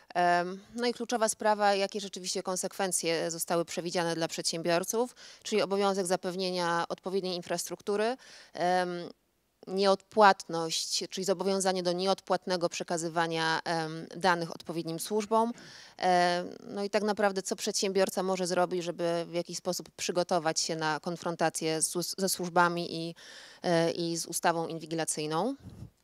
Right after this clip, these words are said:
E, co kryje się pod pojęciem ustawy inwigilacyjnej? Jest to ustawa, która, mm, została uchwalona, e, ustawa z piętnastego stycznia została uchwalona czwartego lutego. Ustawodawca dał nam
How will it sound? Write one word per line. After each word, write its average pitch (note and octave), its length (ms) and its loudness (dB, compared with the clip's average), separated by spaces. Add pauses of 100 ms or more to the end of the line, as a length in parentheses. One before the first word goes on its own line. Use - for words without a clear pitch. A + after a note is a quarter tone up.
(1120)
E, F3+ 520 2 (240)
co B3+ 120 -2
kryje B3 180 2
się B3 100 -2
pod G#3+ 140 -4
pojęciem G#3+ 340 0
ustawy G3 300 2
inwigilacyjnej? D#3+ 760 -2
Jest F#3+ 160 -4
to F#3+ 80 -4
ustawa, G3 340 4
która, F#3 640 6
mm, F3 420 -6 (120)
została G3+ 380 8
uchwalona, F3+ 800 4 (560)
e, E3 600 2
ustawa A#3 220 4
z - 40 0
piętnastego G#3+ 480 -2
stycznia B3 380 2
została G3+ 440 8
uchwalona G3+ 440 4
czwartego F#3 600 4
lutego. F#3+ 640 6
Ustawodawca F#3+ 640 2
dał F3+ 200 4
nam F3+ 320 2